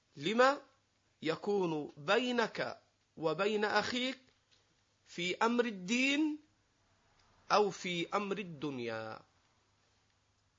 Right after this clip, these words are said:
هذا معنى الثقة. الثقة بين المتحابين تكون في الأمرين، في أمر الدين. كيف ذاك؟ انتبه.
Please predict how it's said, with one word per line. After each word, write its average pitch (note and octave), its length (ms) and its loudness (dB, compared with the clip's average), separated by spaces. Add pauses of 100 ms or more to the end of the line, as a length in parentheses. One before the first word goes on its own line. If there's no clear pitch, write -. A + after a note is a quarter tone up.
(220)
هذا G#3 280 -2
معنى F3+ 260 -2
الثقة. - 380 -12 (1500)
الثقة G#3 400 0
بين D#3 240 0
المتحابين D3 1040 -4 (1160)
تكون G#3+ 400 -2
في B3 140 -6
الأمرين، A3 580 2 (840)
في F#3 240 -6
أمر C4 220 2
الدين. E3 480 -6 (1000)
كيف A3 280 0
ذاك؟ D3+ 460 0 (760)
انتبه. C3 400 0